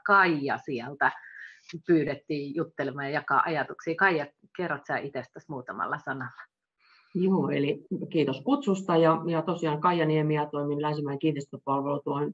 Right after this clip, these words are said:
Speaker 2: toimitusjohtajana ja siinä sivussa myös isännöitsijänä, tai se on tietysti päärooli oikeastaan täällä tekemisessä.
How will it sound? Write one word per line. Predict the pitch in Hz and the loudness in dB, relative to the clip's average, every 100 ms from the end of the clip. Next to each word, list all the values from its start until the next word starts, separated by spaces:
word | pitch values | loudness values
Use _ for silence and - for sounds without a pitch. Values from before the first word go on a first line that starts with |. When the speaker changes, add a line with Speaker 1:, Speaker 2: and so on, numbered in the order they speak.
| - | 2
Speaker 2:
toimitusjohtajana | 220 220 185 165 160 160 156 151 143 | 4 4 4 2 0 0 0 2 2
ja | 143 139 - - 165 156 | 2 0 -2 -4 0 0
siinä | 156 143 143 | 0 -2 0
sivussa | 165 147 139 | 2 2 0
myös | 143 135 - | -6 -4 0
isännöitsijänä, | 247 226 170 165 165 160 156 156 156 - | 4 6 6 4 2 0 2 2 -2 -10
tai | 143 | -8
se | 139 | -4
on | 139 | -4
tietysti | 131 127 - - | -4 -4 -4 4
päärooli | 220 175 156 143 143 | 6 8 6 6 6
oikeastaan | 139 143 139 139 139 | 4 0 -4 -6 -8
täällä | 143 135 139 | -4 -2 -2
tekemisessä. | 139 143 135 127 131 - | -2 -4 -4 -8 -10 -10